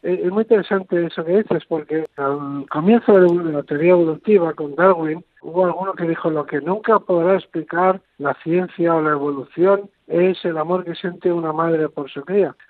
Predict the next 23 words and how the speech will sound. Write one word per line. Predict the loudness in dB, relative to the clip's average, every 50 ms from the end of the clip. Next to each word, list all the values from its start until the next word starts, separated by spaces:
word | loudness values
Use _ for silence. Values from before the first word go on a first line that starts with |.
| _ _ _ _
Un | -10 -4 -2
evolucionista | 0 2 2 0 -2 -4 -4 -4 -4 -4 -6 -4 -2 0 0 0
de | 0
los | -2 -4 -6 -8
primeros | _ -8 -6 -2 0 2 2 4 4 2 0 0 -4 _ _ -20 -20 _ _ -6
le | -2 -2 -2 0
contestó, | -2 -4 -4 -4 -4 -4 -4 -2 0 0 0 0
"Pues | -2 -6 -8 -8
precisamente | _ -6 -6 0 2 4 4 4 4 2
eso | 0 0 0
es | -2
lo | 0
más | -2 -2 -4 -2
fácil | 0 0 0 0 -2 -6 -10 -10
de | -10
explicar, | -14 -12 -10 -10 -4 0 4 4 4 4 0 _ _ _ _ -20 -20 _ _ _
porque | -2 0 0 0 0 0 0 0 2 2 0 0 -2 -2 -2
es | -2 -2 -2
exactamente | 0 0 0 0 -2 0 4 4 4 4 4 0 -2
el | -2
mismo | 0 -2 -2 -2 -2 -2
tipo | -2 -2 -4 0 2 2 4 4
de | 4 4 2 2